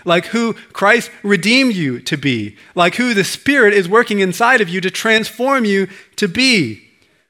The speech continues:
Because your identity in Christ, that which is fundamental, is one who's not only raised in newness of life,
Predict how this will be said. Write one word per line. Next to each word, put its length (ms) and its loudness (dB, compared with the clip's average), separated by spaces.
Because 460 2
your 220 2
identity 1200 -2
in 180 0
Christ, 500 0
that 140 2
which 140 -4
is 120 -4
fundamental, 600 0
is 180 -2
one 220 2
who's 180 -2
not 160 0
only 280 0
raised 720 -2
in 100 -2
newness 280 -2
of 120 -10
life, 420 -8